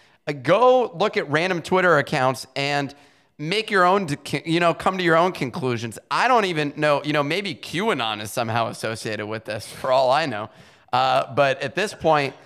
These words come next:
I, I don't even wanna say that, you know, because that would be, that would be pushing a lot of people here to the limit of what's really true,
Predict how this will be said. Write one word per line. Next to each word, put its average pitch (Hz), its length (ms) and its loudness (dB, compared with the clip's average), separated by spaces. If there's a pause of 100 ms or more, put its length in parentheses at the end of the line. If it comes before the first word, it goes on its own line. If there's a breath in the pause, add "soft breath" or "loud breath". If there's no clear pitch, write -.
(440 soft breath)
I, 120 180 -12
I 160 80 0
don't 185 160 4
even 180 160 2
wanna 160 240 4
say 151 240 -4
that, 156 380 -2
you 135 80 -4
know, 131 140 0
because 123 340 -4
that 135 180 2
would 131 160 -2
be, 127 280 -4 (100)
that 127 140 2
would 135 120 -4
be 127 100 -6
pushing 135 360 -4
a 120 60 -2
lot 113 240 0
of 120 60 -6
people 127 380 -2
here 120 320 -4
to 120 220 -10
the 113 100 -6
limit 117 460 -6
of 107 240 -2
what's 110 340 -8
really 120 360 -4 (140)
true, 120 640 -4